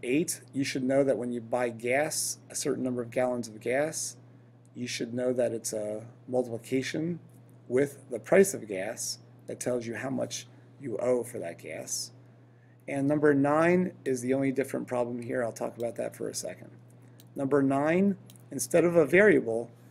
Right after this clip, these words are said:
we're putting our final answer into a label. And labels have that text property that you always have to remember to, uh, type out. So what is it that we're putting into this label? Well, we are not adding, subtracting, or dividing here. We are doing something called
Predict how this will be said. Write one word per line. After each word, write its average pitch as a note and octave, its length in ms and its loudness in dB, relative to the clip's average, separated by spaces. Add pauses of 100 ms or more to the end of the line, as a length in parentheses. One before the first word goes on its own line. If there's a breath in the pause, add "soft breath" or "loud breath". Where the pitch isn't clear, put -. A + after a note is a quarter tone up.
(140 loud breath)
we're C3+ 100 -2
putting C#3 320 2
our B2+ 140 0
final D#3+ 380 2
answer C#3+ 420 0
into A#2+ 340 -6
a G2 60 0
label. A2 500 -4 (1300 soft breath)
And C#3 220 2
labels D#3 540 4 (100)
have C3+ 220 0
that B2 220 -2
text - 280 -2
property D3 440 2
that B2+ 160 -2
you B2 100 0
always B2+ 160 2
have C3+ 160 -2
to B2+ 80 -6
remember B2 520 -2
to, A#2+ 220 -10
uh, A#2 40 -6
type A#2 280 -8
out. B2 300 -4 (460 loud breath)
So - 160 -4
what G#3 220 8
is G#3 180 2
it G3 100 -4
that C#3 140 6
we're C#3 100 4
putting D3+ 460 2
into D3+ 340 0
this A#2+ 260 -6
label? C3+ 400 0 (440 loud breath)
Well, D#3+ 120 8
we E3+ 140 8
are E3+ 100 12
not G3+ 400 6
adding, E3 360 6
subtracting, C#3+ 580 0
or C3 80 -2
dividing B2 460 0
here. D#2+ 420 -14
We B2 140 -4
are B2+ 80 4
doing C#3 240 2
something C#3 340 0
called A#2+ 460 0